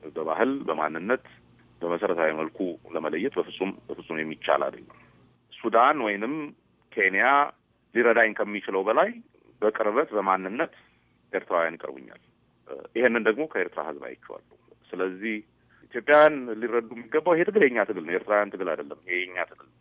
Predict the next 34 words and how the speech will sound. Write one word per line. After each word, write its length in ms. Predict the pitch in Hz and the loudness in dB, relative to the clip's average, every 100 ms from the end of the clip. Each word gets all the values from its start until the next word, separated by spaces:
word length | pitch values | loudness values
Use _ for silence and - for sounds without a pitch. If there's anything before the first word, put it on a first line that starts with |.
| _ - - | _ -20 -16
ይሄን 220 | - 92 92 | -10 -8 -6
ትግል 200 | 120 123 | -6 -4
ከዳር 280 | 110 104 98 | 2 4 4
ማድረስ 320 | 104 104 147 | 0 0 -2
የኛ 240 | 95 90 90 78 - - 80 73 69 | -4 -4 -2 -2 -2 -10 -12 -10 -12
ስራ 160 | - 95 123 | -2 2 2
ነው። 120 | 175 226 _ _ 101 | -2 -14 _ _ -2
ይሄን 180 | 107 110 | 0 0
ትግል 200 | 113 101 | -4 -4
ደግሞ 160 | 101 98 | -4 -4
ከዳር 240 | 95 90 | 0 -2
የምናደርሰው 480 | 87 85 87 127 170 | -2 -6 -6 -6 -6
ከኢትዮጵያ 360 | 107 87 - | -6 -8 -8
ሕዝብ 200 | 82 82 | -6 -6
ጋር 160 | 80 76 | -4 -4
ሆነን 260 | 78 78 76 | -4 -8 -8
በመታገል 540 | 73 69 69 62 60 _ _ _ _ _ - - _ | -10 -10 -10 -10 -12 _ _ _ _ _ -20 -20 _
የኤርትራ 320 | 90 95 - 107 | -2 -2 2 4
ሕዝብ 180 | 123 196 196 _ _ | 4 2 -4 _ _
እና 140 | 85 85 | -10 -6
የኤርትራ 360 | 78 - 82 69 50 - _ 76 71 71 | -6 -6 -6 -6 -8 -16 _ -20 -20 -20
መንግስት 420 | 78 78 76 _ - _ _ _ _ | -16 -14 -14 _ -20 _ _ _ _
እንዲህ 200 | 90 90 | -8 -4
አይነት 200 | 87 85 | -4 -6
ጨካኝ 360 | - 110 107 95 | -10 -4 0 0
ከሆነ 220 | 95 92 | -2 -8
ስርዓት 280 | 82 85 85 | -4 -4 -2
ጋር 160 | 87 82 | -4 -4
ለምናደርገው 640 | 82 82 78 78 78 82 | -6 -10 -8 -6 -6 -8
ትግል 260 | 80 127 185 220 _ _ | -10 -6 -6 -8 _ _
ቢያንስ 480 | 80 95 113 120 - - 73 73 - | -2 0 2 -2 -12 -20 -14 -14 -8
የደጀን 460 | 80 80 85 87 78 | -6 -4 -2 -4 -6
ድጋፍ 300 | 80 78 - | -6 -6 -6
በመስጠቱ 480 | 71 76 - 82 | -12 -16 -12 -10